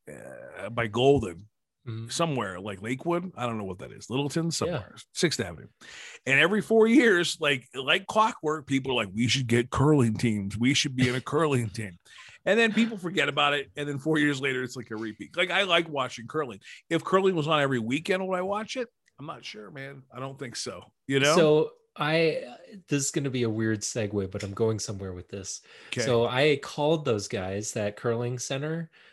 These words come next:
Speaker 1: Yeah.
Speaker 2: to see if they wanted to do something when the Olympics came around, because I, w-, I thought, you know, naively, maybe as a salesperson, all of a sudden everybody's talking about curling around me, and we have a curling center. Like,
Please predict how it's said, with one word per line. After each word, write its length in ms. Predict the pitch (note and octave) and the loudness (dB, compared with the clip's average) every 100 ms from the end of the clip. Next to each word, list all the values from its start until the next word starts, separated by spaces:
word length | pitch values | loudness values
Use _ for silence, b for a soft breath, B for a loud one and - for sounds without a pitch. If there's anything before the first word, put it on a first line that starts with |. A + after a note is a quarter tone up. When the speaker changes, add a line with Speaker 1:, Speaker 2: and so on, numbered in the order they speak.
| - | -6
Speaker 1:
Yeah. 160 | C#3 | -2
Speaker 2:
to 20 | D3 | -2
see 140 | B2+ | -4
if 100 | B2 C3 | -6 -6
they 80 | |
wanted 360 | B2 B2 B2 A2+ | -4 -2 -4 -6
to 40 | G#2+ | -8
do 240 | A#2 A#2+ | -4 -4
something 540 | - B2+ - C#3 C3+ | -2 -4 -4 -6 -4
when 180 | B2 A2+ | -6 -6
the 120 | A2 | -6
Olympics 420 | G#2 A2 A#2+ - - | -6 -6 -6 -10 -8
came 240 | A#2+ A2+ | -6 -4
around, 480 | G2+ G#2+ C3+ D3+ - - - | -4 -2 -2 -4 -10 -20 -10
because 260 | B2+ C3 A#2+ | -6 -2 -2
I, 40 | |
w-, 200 | B2 B2 | -2 -2
I 140 | B2 A2+ | -4 -4
thought, 420 | - A#2 A2 A2 _ _ | -2 -2 -4 -8 _ _
you 100 | A#2+ | -8
know, 180 | F#2+ G2+ | -8 -8
naively, 600 | G#2 G#2 G#2+ A#2 G#2+ G2+ G2 | -4 -4 -4 -4 -4 -4 -4
maybe 440 | G#2+ F#2 F#2+ G#2 F#2+ | -4 -4 -8 -10 -12
as 160 | A#2+ G#2 | -10 -8
a 60 | G2+ | -4
salesperson, 720 | A2+ G2+ G2+ G#2+ F#2 G2+ G2 B B B B B B _ | -2 -2 -4 -8 -8 -10 -12 B B B B B B _
all 180 | D#3+ F3+ | 6 6
of 60 | G3 | 6
a 60 | |
sudden 220 | - F3+ | 2 0
everybody's 400 | F3 F3 E3 D#3 | 0 0 0 -2
talking 280 | - D#3+ E3 | -2 -4 -4
about 220 | D#3 D3 C3+ | -2 -2 -2
curling 380 | D3+ F3 F3 | 0 2 0
around 260 | A2+ G2+ G#2+ | 0 -2 -2
me, 120 | B2 | -2
and 80 | C3 | 0
we 100 | C3 | -2
have 220 | C3+ D#3+ | -2 -4
a 80 | C#3+ | -6
curling 420 | - D#3 F3 A2 | -2 0 0 -4
center. 320 | G#2 G#2+ B2 | -8 -8 -6
Like, 260 | C#3 A2+ | -4 -6